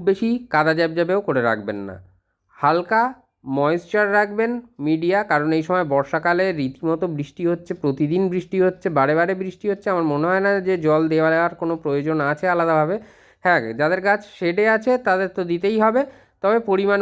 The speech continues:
বুঝে দেবেন। আর গাছটা রাখার যে ব্যাপারটা বললাম, একদম, আহ, রেলিংয়ের ধারে রাখবেন,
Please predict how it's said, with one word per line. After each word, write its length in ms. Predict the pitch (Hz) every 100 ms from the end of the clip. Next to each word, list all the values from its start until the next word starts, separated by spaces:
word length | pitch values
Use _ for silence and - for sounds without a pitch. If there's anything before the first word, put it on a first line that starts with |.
| 185
বুঝে 200 | 190 208
দেবেন। 180 | 220 233
আর 120 | 220 151
গাছটা 400 | 160 185 - 220 165
রাখার 320 | 160 170 226 214
যে 120 | 220 220
ব্যাপারটা 440 | 208 196 202 202
বললাম, 380 | 180 170 175 214 262 - _ 147 151
একদম, 260 | 156 208 247
আহ, 80 | 240 _ 139 139 139
রেলিংয়ের 400 | 156 180 202 214
ধারে 260 | 143 143 160
রাখবেন, 420 | 160 160 175 208